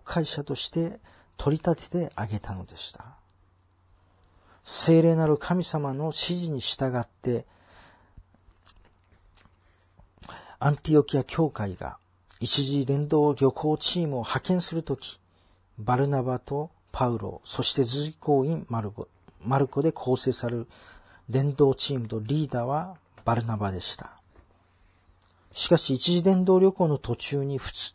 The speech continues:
二つの出来事が起こりました。一つは随行員だったマルコが伝道チームを無断離脱して家に戻ってしまっ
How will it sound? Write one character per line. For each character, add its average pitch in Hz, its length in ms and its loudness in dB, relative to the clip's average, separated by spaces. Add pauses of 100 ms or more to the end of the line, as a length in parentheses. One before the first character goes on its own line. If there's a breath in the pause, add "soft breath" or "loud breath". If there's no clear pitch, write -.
二 190 240 -2
つ - 180 -6
の 190 120 4
出 135 100 2
来 139 160 -4
事 143 200 4
が 160 120 4
起 - 60 -8
こ 107 80 -2
り 104 60 -4
ま 104 120 -8
し - 100 -8
た。 - 220 -16 (840 loud breath)
一 - 280 0
つ - 160 -4
は 156 320 2
随 135 240 2
行 196 240 2
員 175 140 4
だ 135 100 4
っ 120 40 -2
た - 360 -4
マ 135 140 2
ル 120 80 2
コ 107 180 -6
が 98 240 -4 (320 soft breath)
伝 151 240 2
道 156 180 4
チ - 360 -2
ー 139 100 -2
ム 127 160 -2
を 135 220 -2 (320)
無 120 160 -2
断 160 260 4
離 143 140 -8
脱 - 280 0
し - 220 -6
て 156 220 -2 (100)
家 143 240 4
に 160 240 -2 (300 loud breath)
戻 131 220 0
っ - 20 0
て - 180 -8
し - 160 -4
ま 98 60 -4
っ - 60 -12